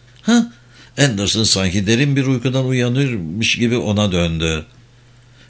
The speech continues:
"Ve atlı bir adam geldi" sözleriyle neyi kastediyorsun? "Seni kastediyorum Jim, kendimi ama galiba, galiba daha çok seni kastediyorum. Buraya gel de bir bak."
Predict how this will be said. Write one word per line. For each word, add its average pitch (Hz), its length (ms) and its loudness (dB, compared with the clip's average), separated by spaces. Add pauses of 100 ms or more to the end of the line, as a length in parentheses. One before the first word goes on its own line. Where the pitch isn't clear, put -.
(100)
"Ve 107 240 4
atlı 120 460 2
bir 117 320 2
adam 120 320 4
geldi" 113 320 4
sözleriyle 117 800 4
neyi 110 280 6
kastediyorsun? 107 1120 4 (880)
"Seni 220 360 2
kastediyorum 185 840 2
Jim, 156 300 2 (140)
kendimi 175 640 4 (140)
ama 160 200 2
galiba, 175 580 2 (260)
galiba 190 440 2
daha 190 200 2
çok 185 220 0
seni 190 260 4
kastediyorum. 151 800 2 (380)
Buraya 196 340 6
gel 196 300 6
de 185 140 6
bir 170 220 8
bak." 170 300 4